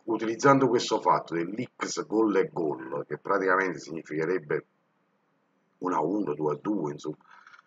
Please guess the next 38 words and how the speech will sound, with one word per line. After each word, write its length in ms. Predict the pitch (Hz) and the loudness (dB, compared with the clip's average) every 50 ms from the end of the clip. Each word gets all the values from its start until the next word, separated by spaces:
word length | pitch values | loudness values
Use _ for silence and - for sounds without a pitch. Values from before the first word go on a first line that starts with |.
| _ _ _ _ _ - | _ _ _ _ _ -6
eh, 360 | 76 73 69 65 65 62 62 - - | -4 -4 -4 -4 -6 -8 -10 -6 -2
però 200 | - 107 110 107 | 2 2 4 2
stando 360 | - - - 113 120 110 101 | 2 2 2 4 4 4 4
alle 140 | 98 95 95 | 4 2 2
incoerenze 720 | 92 95 92 87 87 85 85 90 104 104 95 87 - 87 | 0 2 4 4 4 6 4 4 2 2 0 0 -2 -2
dovrebbe 380 | 82 85 87 87 85 82 90 90 | -2 0 0 0 0 2 2 2
essere 240 | 87 - - 85 - | 2 2 -2 -6 -4
più 180 | - - 110 | -2 -4 -2
probabile 540 | - 101 98 95 92 92 90 80 78 78 78 | 2 4 6 6 6 6 4 2 0 -2 -4
l'X 340 | 80 101 - - - 80 - | -4 -4 -8 -8 -8 -8 -6
uno 180 | 85 98 98 90 | -6 -2 0 0
a 40 | 82 | -2
uno, 380 | 78 71 64 64 71 87 90 _ _ _ _ _ _ _ _ _ _ _ _ _ _ _ _ _ _ _ _ - | -2 -4 -8 -10 -12 -12 -12 _ _ _ _ _ _ _ _ _ _ _ _ _ _ _ _ _ _ _ _ -6
insomma, 220 | - 151 139 123 | -2 0 6 10
le 120 | 151 151 139 | 10 10 10
quote 220 | 127 117 92 101 | 10 6 6 4
sono 220 | - 87 90 95 | 2 -4 -2 -2
tutte 320 | 104 120 127 - - 110 87 | -2 -2 0 2 2 2 4
belle 220 | 90 90 87 85 | 4 4 4 4
alte 600 | 90 98 95 90 - - - 78 76 76 73 71 - | 6 6 6 4 4 2 0 0 0 0 0 -4 -6
del, 380 | 85 87 85 85 87 95 101 - _ _ _ _ | -6 -6 -4 -4 -4 -8 -10 -12 _ _ _ _
del 220 | - 92 87 - | -4 -4 -4 -4
combo 520 | - - 113 110 98 98 92 90 90 92 98 - _ - | -2 0 2 2 2 0 2 2 2 2 2 -2 _ -8
X 300 | - 90 - 92 87 - | -6 -6 -4 -4 -4 -2
gol 260 | - 98 98 90 87 | 0 0 2 2 2
e 100 | 90 - | 0 0
gol, 300 | - 82 80 76 67 78 | 0 -2 -2 -2 -2 -2
quindi 320 | 85 101 95 82 - - - _ _ _ _ _ _ | -2 -4 -4 -4 -6 -12 -16 _ _ _ _ _ _
quattro 300 | - 95 - - 87 78 | 0 0 0 0 -2 -4
e 20 | |
cinquanta, 640 | 76 - - 69 71 73 90 92 82 73 - - - | -6 -6 -8 -8 0 2 4 4 4 2 0 -4 -2
quattro 300 | 80 80 78 - - 76 | 0 0 0 0 -2 -4
e 40 | 76 | -4
ottanta, 420 | - - 98 98 92 76 73 78 | -2 0 2 2 2 2 2 0
quattro 300 | 76 80 78 - - 76 | 0 0 0 -2 -4 -8
e 20 | 76 | -8
trentasei, 640 | - 76 80 82 78 76 71 - 85 92 87 76 67 | -6 -6 -4 -2 -2 -2 -2 0 0 2 2 0 -2
insomma. 260 | - - - 69 | -6 -10 -16 -18